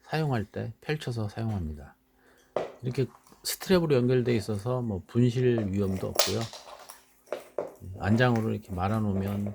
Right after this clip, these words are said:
보관도 쉽고요. 네, 이렇게 다리를, 예, 안장에 끼워주면 완성입니다. 아, 요게 높이가 한 삼십 센치, 삼십일 센치 정도 되는데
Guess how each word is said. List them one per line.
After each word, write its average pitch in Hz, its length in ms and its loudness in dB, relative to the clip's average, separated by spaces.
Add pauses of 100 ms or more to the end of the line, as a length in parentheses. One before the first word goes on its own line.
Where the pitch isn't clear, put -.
보관도 95 360 -2
쉽고요. - 380 -8 (1500)
네, 82 120 -8
이렇게 107 420 -2 (140)
다리를, 117 600 4 (340)
예, 87 240 -10 (320)
안장에 101 400 0
끼워주면 127 680 -2 (160)
완성입니다. 92 800 -2 (1300)
아, 101 80 0
요게 139 300 2
높이가 131 380 0
한 160 220 0
삼십 180 500 0 (140)
센치, 160 460 -2
삼십일 160 500 0
센치 117 280 -2
정도 104 280 0
되는데 95 560 -2